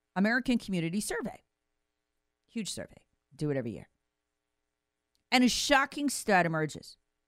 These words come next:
A stat that just, I mean, it's been on my mind for months when I started talking about this. So women are going crazy. You know what that shocking stat says?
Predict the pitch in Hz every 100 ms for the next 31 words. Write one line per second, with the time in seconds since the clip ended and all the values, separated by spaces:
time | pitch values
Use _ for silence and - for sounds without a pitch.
0 | _ - 208 - 247 220 214 202 - 196
1 | 170 - 175 180 165 - _ - 208 -
2 | 226 190 175 165 160 147 131 131 - 151
3 | 147 - - 120 139 139 131 156 147 147
4 | 131 117 - 165 190 202 156 147 139 220
5 | 294 - - _ _ _ _ _ _ _
6 | _ _ _ _ _ _ _ _ _ _
7 | _ 190 240 277 277 - 254 254 247 -
8 | 233 226 - 247 302